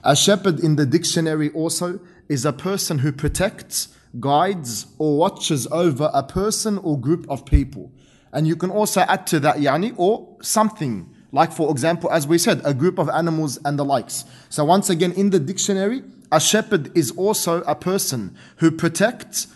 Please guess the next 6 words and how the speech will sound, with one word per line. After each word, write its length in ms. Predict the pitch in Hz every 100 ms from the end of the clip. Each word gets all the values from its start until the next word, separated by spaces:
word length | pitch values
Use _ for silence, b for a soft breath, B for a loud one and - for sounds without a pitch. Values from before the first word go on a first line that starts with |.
| b 135
guides, 680 | 147 156 226 226 131 110 -
or 200 | 175 170
watches 440 | 185 202 - 170 127
over 440 | 175 185 135 165 156
a 100 | 156
person 560 | 202 214 - 247 262